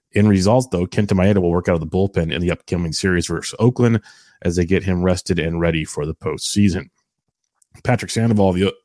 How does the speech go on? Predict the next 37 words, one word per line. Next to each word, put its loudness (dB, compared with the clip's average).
Angels 2
left 0
Monday's 2
game -2
after -2
walking -2
his -4
first -4
two -4
batters 0
in -8
the -6
fourth -4
inning. 4
The 2
disclosed 0
injury 4
is 0
still 0
undisclosed 0
as -8
we -2
are -6
trying -2
to -4
figure -2
that -2
one -6
out -2
at 0
the -12
time 0
of -4
this -10
recording. 2
Nolan 4
Schanuel 0